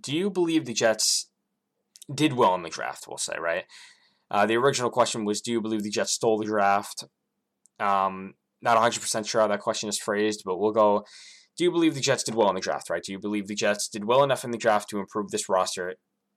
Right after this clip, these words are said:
in and out, in and out, right? Um,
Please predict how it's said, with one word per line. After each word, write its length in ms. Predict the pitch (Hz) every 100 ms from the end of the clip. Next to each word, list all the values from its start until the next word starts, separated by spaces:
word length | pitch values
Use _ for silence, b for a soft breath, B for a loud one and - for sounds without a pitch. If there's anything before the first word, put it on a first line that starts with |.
| _ _ -
in 160 | 101
and 100 | 95
out, 160 | 87 85 -
in 120 | 98
and 100 | 85
out, 200 | 73 -
right? 240 | 73 85 - -
Um, 500 | 90 101 95 95 98